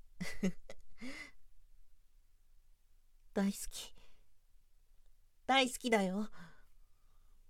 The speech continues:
なんで、なんでそんな目で僕を見るの？僕はただ、お姉ちゃんが大好きなだけなのに。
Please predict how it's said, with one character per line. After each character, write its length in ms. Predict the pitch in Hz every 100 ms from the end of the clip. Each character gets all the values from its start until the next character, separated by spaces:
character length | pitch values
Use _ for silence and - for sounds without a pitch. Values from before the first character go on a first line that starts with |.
| - - - - - - - - - - - 170
な 200 | 190 220
ん 60 |
で、 120 | 208 139 - - - - - - - - - - - - - - - - -
な 220 | 180 208 269
ん 40 |
で 120 | 247
そ 220 | - 175 170
ん 80 |
な 80 | 170
目 120 | 170
で 120 | 160 143
僕 280 | 156 160 139
を 80 |
見 140 | 123 135
る 140 | 127
の？ 200 | 101 131 - - - - - - - - - - - - - - - - - - - -
僕 240 | 240 277
は 120 | 320 -
た 120 | 240
だ、 180 | 196 185 247 - - -
お 120 | 220 254
姉 180 | 403
ち 80 | 381
ゃ 80 | 330
ん 20 |
が 80 | 226
大 240 | 277 359 349
好 60 |
き 120 | -
な 80 | 214
だ 160 | 185 214
け 100 | 302
な 140 | 320
の 100 | 233
に。 320 | 190 190 220